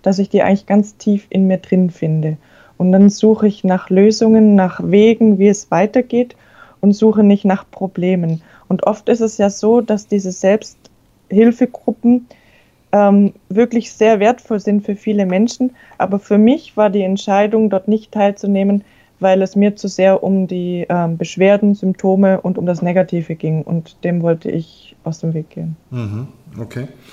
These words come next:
Speaker 2: Was hast du dann stattdessen denn dann gemacht, um den Prozess weiterzugehen? Also wie, wie hast du denn dein Leben dann verändert?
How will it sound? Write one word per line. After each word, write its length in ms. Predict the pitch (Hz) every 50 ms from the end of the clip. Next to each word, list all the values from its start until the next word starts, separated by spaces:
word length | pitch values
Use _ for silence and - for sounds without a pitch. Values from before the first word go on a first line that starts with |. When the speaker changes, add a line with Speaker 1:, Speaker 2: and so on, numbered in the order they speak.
| - - - - _ -
Speaker 2:
Was 160 | 120 117 143
hast 160 | 151 - -
du 40 | 147
dann 80 | 131 127
stattdessen 540 | - 131 - 127 127 170 180 - 202 160 113
denn 160 | 101 98 92
dann 160 | 95 104 101
gemacht, 400 | 104 101 104 104 104 104 - -
um 240 | 104 107 107 110 107 101
den 140 | 107 104
Prozess 420 | 101 - 110 101 - 120 120 120 -
weiterzugehen? 720 | 107 110 127 - 117 113 - - 113 98 101 98 95 95
Also 380 | 98 98 95 104 101 98 98 104
wie, 180 | 110 - -
wie 140 | 107 110 110
hast 140 | 117 117 -
du 40 | 127
denn 180 | 123 123 123 117
dein 240 | 113 107 107 104 - - -
Leben 380 | 101 110 127 139 135 135 104 92
dann 200 | 92 87 87 87
verändert? 500 | - 101 85 95 98 104 104 110 -